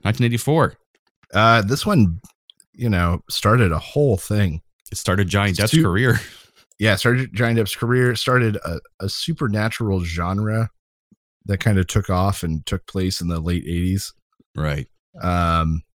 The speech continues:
Speaker 2: had some great practical effects and some great gore and some, f-,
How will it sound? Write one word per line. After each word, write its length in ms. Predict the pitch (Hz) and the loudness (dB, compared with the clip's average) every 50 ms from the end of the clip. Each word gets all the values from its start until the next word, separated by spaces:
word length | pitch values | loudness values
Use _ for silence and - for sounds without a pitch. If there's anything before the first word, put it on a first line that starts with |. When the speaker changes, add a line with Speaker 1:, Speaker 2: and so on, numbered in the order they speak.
| _ _ _ | _ _ _
Speaker 2:
had 160 | - 107 101 | -4 -2 -2
some 220 | - 110 101 104 98 | 0 0 0 0 0
great 440 | 98 113 107 107 120 127 131 - _ | -2 -4 -2 0 2 2 2 0 _
practical 520 | - - 98 95 98 - - - 92 87 | -4 -2 0 0 0 0 -2 -2 -2 0
effects 420 | 85 - - - 92 90 87 - - | -2 -2 -2 0 0 0 -2 -4 -6
and 80 | 92 82 | -8 -6
some 160 | - 104 104 | -4 -4 -4
great 340 | 101 110 113 113 - - 90 | -2 -2 -4 -4 -4 -8 -6
gore 500 | - 101 92 95 98 98 98 95 95 92 | -2 0 0 2 2 2 4 4 4 2
and 160 | 90 85 82 | 2 0 -2
some, 220 | 82 - 82 82 80 - | -4 -6 -8 -8 -8 -10
f-, 160 | - - | -14 -20